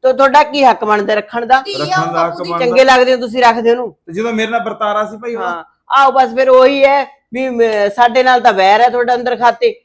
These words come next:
Speaker 1: ਤੇ ਉਹਨਾਂ ਨਾਲ ਮਿਲੇ ਹੋਏ ਹੋ,
Speaker 3: ਜਿਹਦੇ ਨਾਲ
Speaker 1: ਵਰਤਾਰੇ
Speaker 3: ਮਰਜ਼ੀ
Speaker 1: ਆਪੀ ਨੇ।
Speaker 3: ਮਿਲਿਆ ਹੋਵਾਂ, ਜਿਹਦੇ ਨਾਲ ਨਾ ਮਿਲਿਆ। ਹਾਂ, ਮੈਨੂੰ ਸਿੱਧੀ ਗੱਲ, ਮੈਂ ਤੈਨੂੰ ਇਹ ਗੱਲ ਕਹਿਣਾ ਗਾ ਭਾਈ ਸ਼ਿੰਦਰਪਾਲ ਕੁਰੇ,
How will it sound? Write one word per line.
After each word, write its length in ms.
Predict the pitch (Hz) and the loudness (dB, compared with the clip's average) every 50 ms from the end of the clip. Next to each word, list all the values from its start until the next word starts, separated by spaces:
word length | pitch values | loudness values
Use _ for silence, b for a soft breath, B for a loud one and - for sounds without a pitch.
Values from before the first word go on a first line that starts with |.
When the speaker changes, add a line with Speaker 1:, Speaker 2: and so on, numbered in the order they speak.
| _ _ _ | _ _ _
Speaker 1:
ਤੇ 60 | 240 240 - | -14 -8 -4
ਉਹਨਾਂ 280 | 269 254 262 277 269 262 | -2 -2 -2 -2 -2 0
ਨਾਲ 180 | 254 233 208 | 0 0 0
ਮਿਲੇ 240 | 208 190 185 180 175 | 0 -2 -4 -4 -6
ਹੋਏ 280 | 170 - 190 202 208 220 | -6 -8 -8 -8 -8 -8
ਹੋ, 60 | 240 | -8
Speaker 3:
ਜਿਹਦੇ 600 | 262 - _ _ _ _ _ _ 143 185 190 214 | -10 -14 _ _ _ _ _ _ -10 -10 -8 -2
ਨਾਲ 100 | - 180 | 0 0
Speaker 1:
ਵਰਤਾਰੇ 140 | 185 190 190 | 2 2 0
Speaker 3:
ਮਰਜ਼ੀ 220 | 190 180 208 196 | 0 0 0 0
Speaker 1:
ਆਪੀ 200 | 175 214 233 214 | -2 -4 -2 -2
ਨੇ। 60 | 226 | 0
Speaker 3:
ਮਿਲਿਆ 160 | 247 208 202 196 | 2 2 2 2
ਹੋਵਾਂ, 240 | 190 208 220 220 | 0 -2 -6 -6
ਜਿਹਦੇ 180 | 202 208 214 226 | -8 -10 -12 -12
ਨਾਲ 140 | 226 226 220 | -12 -10 -10
ਨਾ 160 | 202 180 165 | -10 -10 -10
ਮਿਲਿਆ। 220 | 165 165 160 156 | -6 -4 -4 -4
ਹਾਂ, 120 | 156 170 175 | -4 -6 -8
ਮੈਨੂੰ 240 | 185 196 202 214 208 | -8 -12 -14 -14 -18
ਸਿੱਧੀ 280 | - - _ 240 233 | -20 -20 _ -16 -12
ਗੱਲ, 140 | 240 240 233 | -10 -10 -10
ਮੈਂ 100 | 226 220 | -10 -12
ਤੈਨੂੰ 180 | 220 214 214 214 | -12 -12 -10 -8
ਇਹ 100 | 220 226 | -8 -8
ਗੱਲ 140 | 233 214 | -8 -10
ਕਹਿਣਾ 300 | 202 - 175 175 190 202 | -8 -10 -10 -10 -10 -8
ਗਾ 120 | 202 214 214 | -4 -4 -4
ਭਾਈ 240 | 214 226 208 190 190 | -2 -2 -4 -4 -6
ਸ਼ਿੰਦਰਪਾਲ 480 | - 196 196 202 196 - 208 202 202 | -10 -12 -14 -14 -4 -2 -2 -2 -2
ਕੁਰੇ, 280 | 202 220 220 240 247 | -4 -6 -6 -6 -6